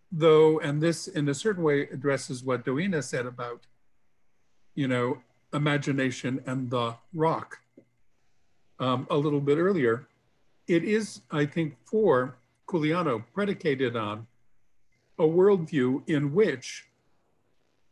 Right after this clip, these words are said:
there are sympathies and connections, not only between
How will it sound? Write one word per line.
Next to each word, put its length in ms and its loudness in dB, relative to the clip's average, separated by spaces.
there 260 6
are 400 2
sympathies 1000 -4
and 360 0
connections, 840 -4
not 200 4
only 280 2
between 720 0